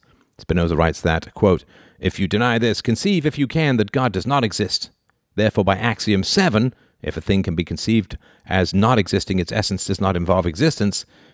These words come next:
his essence does not involve existence. By this, but this, by proposition seven, is absurd, therefore God necessarily exists, Q E D." Means therefore it is proven. Proposition twelve, no attribute of a substance can be truly conceived from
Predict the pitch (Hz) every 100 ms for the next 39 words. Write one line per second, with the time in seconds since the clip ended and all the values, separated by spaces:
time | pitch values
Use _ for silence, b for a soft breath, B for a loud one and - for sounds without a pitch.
0 | b 95 - 113 - 95 - - - 104
1 | 95 95 85 85 85 90 - - - -
2 | _ b b b - 92 110 101 - -
3 | _ _ _ _ - 104 190 147 123 117
4 | 120 - 113 - - 92 90 90 131 226
5 | 202 110 131 117 107 92 92 - 92 82
6 | 80 82 151 - - 156 143 135 131 151
7 | 131 85 _ _ _ _ _ _ _ _
8 | _ 90 92 - 85 80 78 - 120 85
9 | 73 _ _ b b 131 143 170 160 160
10 | 147 180 165 131 113 170 156 151 - 143
11 | 151 135 - 170 135 131 98 - 139 123
12 | - 185 170 139 131 - 185 135 127 117